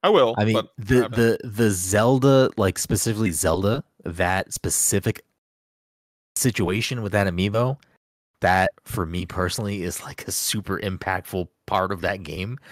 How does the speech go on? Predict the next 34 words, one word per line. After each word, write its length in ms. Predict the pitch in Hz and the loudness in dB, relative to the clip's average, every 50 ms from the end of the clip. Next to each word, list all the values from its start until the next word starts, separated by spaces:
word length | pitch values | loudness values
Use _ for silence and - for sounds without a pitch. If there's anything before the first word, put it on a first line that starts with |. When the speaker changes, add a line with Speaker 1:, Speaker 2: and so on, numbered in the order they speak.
| - - | -6 0
Speaker 2:
which 180 | - 127 117 | 0 2 2
is 120 | 135 117 104 | 2 0 2
why 240 | 107 107 120 123 120 | 2 2 4 4 4
I 40 | 123 | 2
think 200 | 131 151 143 127 | 2 2 0 0
they 100 | 120 120 | 0 0
didn't 260 | 113 117 113 101 87 | 0 0 0 0 -4
Speaker 1:
Mm. 40 | - _ _ - | -8 _ _ 0
Speaker 2:
put 160 | - 120 117 | 2 2 2
this 160 | - 113 104 | 2 0 2
amiibo 400 | 104 90 98 117 123 139 139 151 | 2 2 2 4 4 6 6 6
out 80 | 170 175 | 4 2
in 80 | 170 165 | 0 -2
the 80 | 165 | -2
beginning 320 | 147 147 139 156 165 170 170 | 0 0 2 0 0 0 -2
of 60 | 160 | -2
the 40 | 156 | -2
game, 280 | 151 165 175 180 196 | -2 -2 -2 -4 -4
'cause 180 | - - - 101 | -6 -2 0 0
I 80 | 98 | 0
think 220 | 92 - 107 104 - | 0 0 -2 -2 0
they 100 | 101 92 | 0 0
purposely, 420 | - - 95 95 - 131 127 123 98 | 0 0 0 0 -2 -4 -4 -2 -2
like, 180 | 92 87 85 120 | 0 -2 -2 -4
Speaker 1:
Mm. 160 | 117 117 113 _ _ _ _ _ _ _ _ _ _ _ _ _ _ _ _ _ _ _ _ - | -8 -14 -16 _ _ _ _ _ _ _ _ _ _ _ _ _ _ _ _ _ _ _ _ -8
Speaker 2:
wanted 340 | - 90 92 92 95 - 92 | -4 0 2 2 4 2 2
Speaker 1:
Didn't 100 | 131 127 | 2 0
Speaker 2:
to 60 | 127 | 0
Speaker 1:
want 100 | 123 123 | 0 0
it 80 | 123 120 | -2 -8
to 80 | - 120 | -8 -8
be 80 | 123 | -8
a 60 | 117 | -8
spoiler. 580 | 113 _ - 120 113 110 117 117 120 123 123 | -8 _ -6 -4 -4 -2 -4 -4 -6 -8 -12